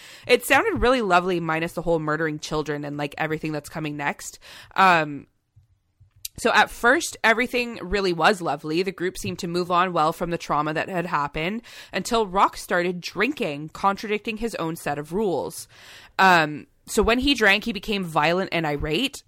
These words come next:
Uh, he would abuse his followers both physically and mentally, manipula-, man-, oh my God. <laughs> Manipulating them into staying with him.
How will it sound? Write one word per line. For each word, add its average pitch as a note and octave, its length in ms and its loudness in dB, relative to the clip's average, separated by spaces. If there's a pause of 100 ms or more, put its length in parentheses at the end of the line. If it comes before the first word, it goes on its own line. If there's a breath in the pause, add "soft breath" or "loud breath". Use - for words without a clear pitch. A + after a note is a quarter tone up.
Uh, E3+ 200 4
he F#3 100 0
would F3 100 4
abuse F#3+ 380 -2
his G3 140 -4
followers F3+ 440 4
both E3+ 220 2
physically G3 560 0
and E3 180 0
mentally, G#3+ 600 2 (280 loud breath)
manipula-, G3 680 0
man-, F#3+ 380 0
oh G3 80 4
my F#3 120 0
God. F3+ 240 0 (400)
<laughs> - 960 0
Manipulating C#4 840 4
them C4+ 220 4
into A3+ 280 -2
staying F#3+ 480 0
with E3 200 0
him. B3+ 360 2